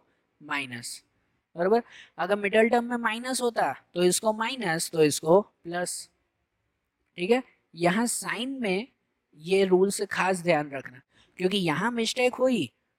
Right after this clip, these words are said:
तो पूरे सम में मिस्टेक हो जाएगी। चैप्टर में इसके अलावा और कोई मेथड ही नहीं है, तो इसलिए ये ध्यान रखना।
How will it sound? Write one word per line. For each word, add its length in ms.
तो 60
पूरे 260
सम 200
में 160
मिस्टेक 400
हो 100
जाएगी। 280
चैप्टर 360
में 120
इसके 200
अलावा 280
और 120
कोई 140
मेथड 360
ही 60
नहीं 240
है, 180
तो 60
इसलिए 320
ये 180
ध्यान 300
रखना। 320